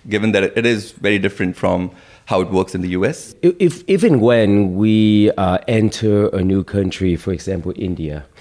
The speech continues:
Speaker 2: if we were to set up Republic India and enable, uh, Indian resident to invest in Indian companies,
Speaker 1: Right.
Speaker 2: we absolutely would need to have true regulatory licensings and permission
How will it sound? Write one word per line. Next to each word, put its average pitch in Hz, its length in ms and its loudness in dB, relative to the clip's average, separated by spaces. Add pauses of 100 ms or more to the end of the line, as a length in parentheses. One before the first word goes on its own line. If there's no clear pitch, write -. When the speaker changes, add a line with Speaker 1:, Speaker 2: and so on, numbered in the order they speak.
(220)
Speaker 2:
if - 60 -8
we 170 140 4
were 131 180 4
to 123 140 -4
set - 420 0
up 143 380 0
Republic 98 560 -4
India 113 580 -4
and 98 380 2 (360)
enable, 104 840 2 (240)
uh, 101 220 -2
Indian 113 360 2
resident 92 600 0
to - 140 -2
invest 98 340 0
in 104 80 2
Indian 92 420 -2
companies, 80 720 -6
Speaker 1:
Right. 95 220 -6
Speaker 2:
we 117 220 -4
absolutely 117 580 -4
would 90 240 -6
need 110 300 -4 (140)
to 95 360 -2 (280)
have 107 480 -2
true 127 340 0
regulatory 104 680 0
licensings 95 720 -4
and 85 140 -6
permission 101 580 -2